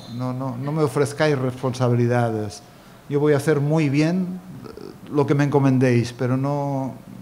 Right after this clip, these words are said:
no es mi deseo quedarme aquí. Así que si está en mi posibilidad, me iré, pero mientras esté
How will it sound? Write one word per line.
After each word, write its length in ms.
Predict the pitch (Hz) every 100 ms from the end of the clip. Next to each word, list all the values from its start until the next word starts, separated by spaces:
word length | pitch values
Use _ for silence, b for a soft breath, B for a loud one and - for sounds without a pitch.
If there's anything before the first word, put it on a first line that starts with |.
| - - - - - B B B B -
no 120 | 147
es 80 | 135
mi 140 | 147
deseo 580 | 139 123 147 143 127 110
quedarme 440 | 113 110 107 107
aquí. 280 | 107 - 110 95 - - - - 110
Así 240 | - 123
que 160 | 123 120
si 140 | 127
está 260 | 123 131 143
en 100 | 139
mi 100 | 143
posibilidad, 600 | 143 123 131 127 139 135 - B B -
me 160 | 135
iré, 360 | 131 127 117 - -
pero 160 | 123
mientras 460 | 127 131 123 127 123
esté 460 | 120 - 160 196